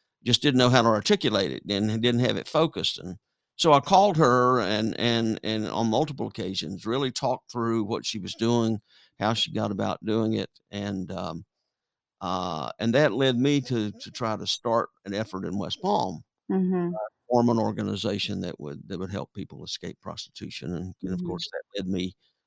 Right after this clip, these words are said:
Speaker 1: uh, more deeply into understanding the phenomenon, uh, and especially the experience of abuse,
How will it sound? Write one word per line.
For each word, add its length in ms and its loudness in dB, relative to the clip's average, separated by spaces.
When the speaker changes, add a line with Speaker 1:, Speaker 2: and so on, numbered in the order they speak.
Speaker 1:
uh, 500 -4
more 240 0
deeply 480 2
into 200 -2
understanding 680 0
the 80 -8
phenomenon, 720 -4
uh, 460 -4
and 280 0
especially 540 -2
the 120 -4
experience 680 -4
of 80 -6
abuse, 600 4